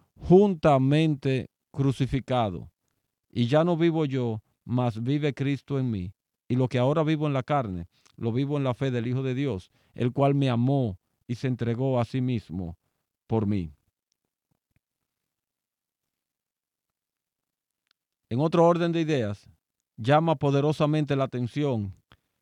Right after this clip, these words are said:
que en los versículos veinticinco al veintisiete, el Señor ofrece una tríada de razones que están construidas para llevarnos a considerar las consecuencias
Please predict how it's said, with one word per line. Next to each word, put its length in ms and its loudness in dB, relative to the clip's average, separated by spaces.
que 80 -6
en 60 -2
los 100 0
versículos 480 -2
veinticinco 600 -2
al 100 0
veintisiete, 760 -4
el 180 0
Señor 340 2
ofrece 500 2
una 420 0
tríada 520 6
de 120 2
razones 680 -2
que 100 -2
están 460 0
construidas 1040 0
para 220 0
llevarnos 720 -2
a 140 -2
considerar 920 -2
las 340 2
consecuencias 1200 0